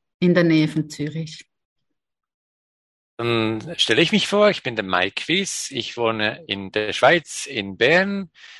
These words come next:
Speaker 2: Äh, ich bin siebenundvierzig Jahre alt, habe auch zwei Kinder, die sind ähnlich wie Angelina sehr, Kinder, zehn und zwölf Jahre alt, sind zwei Jungs. Ähm, ich habe mein, ähm, erstes Studium abgeschlossen mit neunzehnhundertneunundneunzig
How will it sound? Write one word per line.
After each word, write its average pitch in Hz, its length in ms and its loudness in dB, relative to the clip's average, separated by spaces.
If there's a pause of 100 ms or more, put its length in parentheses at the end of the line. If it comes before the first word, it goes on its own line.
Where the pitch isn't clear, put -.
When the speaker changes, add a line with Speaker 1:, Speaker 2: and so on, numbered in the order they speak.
(180)
Speaker 2:
Äh, 110 160 0
ich 104 120 -8
bin 107 460 -12 (220)
siebenundvierzig 131 600 -6
Jahre 143 200 6
alt, 135 140 2
habe 120 160 2
auch 143 140 0
zwei 151 240 -2
Kinder, 156 400 -4
die 120 80 -14
sind 110 240 -14
ähnlich 123 440 -4
wie 120 300 0
Angelina 110 500 -4
sehr, 135 420 -4
Kinder, 131 440 -2 (340)
zehn 113 320 -2
und 101 280 -14 (100)
zwölf 143 480 -6
Jahre 160 340 0
alt, 139 280 2
sind 117 200 -16
zwei 101 180 -4
Jungs. 196 520 -6 (760)
Ähm, 123 400 4
ich 135 240 -6
habe 127 180 2 (140)
mein, 113 440 -8
ähm, 101 520 -4
erstes - 400 -4
Studium 127 260 -8
abgeschlossen 110 560 -6
mit 110 240 -12
neunzehnhundertneunundneunzig 101 1400 -4